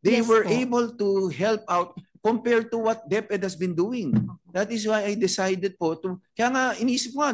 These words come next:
Speaker 1: da-, baka ang D S W D na dapat ang DepEd eh. Kasi
Speaker 2: <laughs>
Speaker 1: based on what they submitted, uh, that what I saw, sobrang effective sila in twenty-nine days or twenty-seven days.
Speaker 2: Uh, but sir, we are also employing Catch a Friday, so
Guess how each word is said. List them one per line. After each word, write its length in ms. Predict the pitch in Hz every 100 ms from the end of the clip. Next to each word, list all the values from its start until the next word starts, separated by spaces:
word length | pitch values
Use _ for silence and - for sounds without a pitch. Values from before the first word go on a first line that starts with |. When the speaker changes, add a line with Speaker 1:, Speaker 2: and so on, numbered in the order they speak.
| 190
Speaker 1:
da-, 60 |
baka 240 | 185 220 226
ang 80 | 208
D 80 |
S 80 | 208
W 280 | 208 202 196
D 120 | 185
na 100 | 202
dapat 280 | 190 185 190
ang 120 | 190 180
DepEd 340 | 175 - 254 208
eh. 40 | - _ _
Kasi 240 | - 196 170
Speaker 2:
<laughs> 40 |
Speaker 1:
based 340 | 185 269 262 -
on 80 | 226
what 160 | 233 196
they 80 |
submitted, 600 | 214 196 165 233 240 190 -
uh, 160 | 175
that 180 | 147 170 165
what 160 | 165
I 160 | 147 139
saw, 320 | - 214 156 - _ _ _
sobrang 400 | - 262 254 262
effective 480 | 214 220 214 214 180
sila 240 | - 233
in 160 | 233 190
twenty-nine 720 | 175 180 185 180 165 170 156
days 320 | 156 311 311
or 80 | 151 156
twenty-seven 640 | 156 156 156 156 143 139
days. 480 | 165 254 139 - - _
Speaker 2:
Uh, 320 | 262 254 -
but 160 | 254 269
sir, 400 | - 277 226 226
we 160 | 254
are 160 | 254 277 277
also 480 | 277 277 269 254
employing 720 | 247 262 269 233 233 220 226 226
Catch 240 | 233 240
a 160 | - 214
Friday, 640 | 240 208 196 190 262 277
so 240 | 226 269